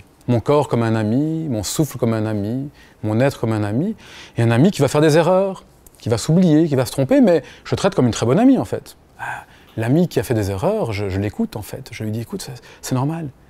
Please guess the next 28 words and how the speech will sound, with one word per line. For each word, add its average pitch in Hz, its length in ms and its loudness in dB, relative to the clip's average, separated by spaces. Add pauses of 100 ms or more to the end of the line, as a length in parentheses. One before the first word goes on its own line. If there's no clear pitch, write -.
(120)
ça - 120 -4
nous 113 80 2
arrive 120 160 0
à 104 80 0
toutes, - 220 -8
c'est - 120 -18
pas, - 200 -12 (420)
viens, - 160 -16 (600)
on 110 40 -6
va 110 80 -4
se - 80 -10
relever, 117 440 0
on 107 100 -2
va 104 100 -4
continuer. » 104 480 -10 (960)
Donc 131 160 -8
là, 160 260 4
on, 131 300 -2
je - 80 -14
pense 139 180 -2
qu'on 131 120 0
arrive 120 240 2
à 101 280 0
un 87 60 -4
point 113 280 -2
drôlement 123 380 2
important, 113 400 -4
cette - 260 -10